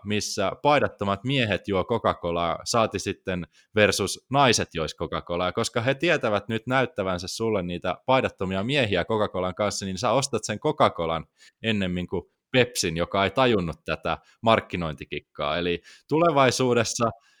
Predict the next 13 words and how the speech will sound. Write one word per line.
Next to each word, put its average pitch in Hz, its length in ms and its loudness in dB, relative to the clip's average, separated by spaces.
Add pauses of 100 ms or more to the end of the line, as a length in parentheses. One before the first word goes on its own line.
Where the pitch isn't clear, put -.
(760)
todennäköisesti 107 920 4
algoritmit 113 600 2
tuntee 110 400 2
sut - 160 -2 (200)
paremmin 123 480 4
kuin 98 100 0
sä 120 200 0
ite, 87 520 -2
mikä 95 340 2
on 98 140 4
niin 98 200 -2
kuin 101 260 -2
aika, 98 440 0